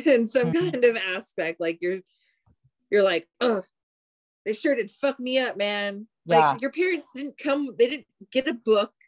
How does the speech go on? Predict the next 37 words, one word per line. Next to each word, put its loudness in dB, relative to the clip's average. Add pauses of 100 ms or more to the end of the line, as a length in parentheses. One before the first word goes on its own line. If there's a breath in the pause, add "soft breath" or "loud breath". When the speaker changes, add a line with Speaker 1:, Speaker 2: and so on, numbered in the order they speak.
Speaker 1:
they 2
didn't -10
get -2
Speaker 2:
Yeah. 4
Speaker 1:
instructions -2
on -2
how, 0
exactly -4
how -2
to, 0 (120)
like, -4
treat -14
every -2
little 0
moment. -4 (160)
Speaker 2:
Right, 8
right. 6
'Cause 4
they're, 4
'cause 0
they 4
were 2
raised 2
by 2
broken 0
people -8
too. -8
Either -2
there 4
or 6
Speaker 1:
Right. 2
Speaker 2:
not 2
there, 0
right? -4
Speaker 1:
And 0
then -8
Mac, -4